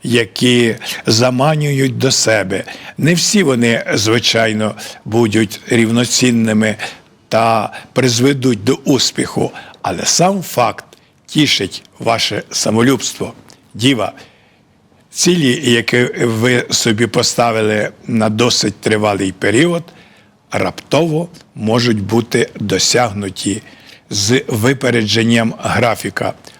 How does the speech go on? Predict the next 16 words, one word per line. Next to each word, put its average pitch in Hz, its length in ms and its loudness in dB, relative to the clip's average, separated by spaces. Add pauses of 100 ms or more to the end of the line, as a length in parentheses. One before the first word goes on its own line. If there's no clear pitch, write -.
просто 147 400 -2
цього - 340 -2
тижня. - 440 -8 (540)
Можливо, 135 720 2
хтось - 680 -2 (180)
прочитав 113 580 0
ваші 104 300 0
думки 107 520 0 (460)
і 120 260 4
подарував 110 760 2
вам 117 480 -2 (100)
те, 175 260 2 (320)
про 101 180 -4
що - 300 0
ви 135 200 2 (160)
мріяли. 104 600 0